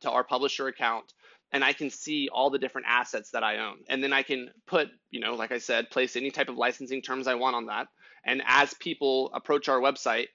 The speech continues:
I can see who's purchased license to our content. Did they purchase a one-time license? Did they purchase a in perpetuity license? Did they purchase a license via a payment channel where the license only lasts for a certain amount of time?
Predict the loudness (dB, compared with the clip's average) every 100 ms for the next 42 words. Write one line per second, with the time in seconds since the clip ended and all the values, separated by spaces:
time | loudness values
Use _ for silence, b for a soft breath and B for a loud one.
0 | b b b 2 2 -4 -2 0 -2 -4
1 | -12 _ -14 0 2 2 2 0 0 -2
2 | 2 2 0 -8 -4 0 0 2 2 2
3 | -4 -4 -4 -4 -4 -2 -2 -2 -2 0
4 | 0 2 0 0 -4 4 4 4 -4 -6
5 | -4 -6 -4 -4 -2 -4 0 2 2 0
6 | B B B -4 -2 -4 -2 -2 0 4
7 | 2 2 -6 -4 -2 2 2 0 0 -2
8 | 0 2 6 6 4 -2 -4 -6 0 4
9 | 6 4 2 -2 2 2 2 0 2 2
10 | 2 2 2 4 2 2 -2 -6 -4 -2
11 | 4 2 2 0 2 2 0 -4 -6 -6
12 | -6 -6 -2 0 0 -2